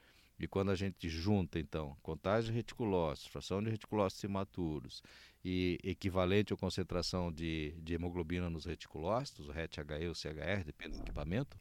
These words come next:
ele nos traz também se a quantidade de, de, de ferro, por exemplo, tá sendo adequada.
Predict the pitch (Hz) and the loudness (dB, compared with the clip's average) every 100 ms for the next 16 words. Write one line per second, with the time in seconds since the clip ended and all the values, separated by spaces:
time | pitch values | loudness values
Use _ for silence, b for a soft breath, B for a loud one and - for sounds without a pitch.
0 | - 104 107 117 131 123 - 123 131 151 | 2 4 6 4 4 2 6 6 6 4
1 | 127 110 139 143 - 156 151 151 139 107 | 6 4 4 2 4 4 4 2 0 2
2 | 98 107 120 127 139 143 135 123 107 76 | 4 4 4 2 4 6 6 4 2 -2
3 | 60 85 90 90 87 80 85 - - 117 | -6 -4 0 2 2 0 -4 0 8 10
4 | 143 107 - 80 78 95 110 - - - | 10 6 0 0 2 2 2 -2 0 0
5 | 147 156 - - 135 | -2 -4 -6 -4 -4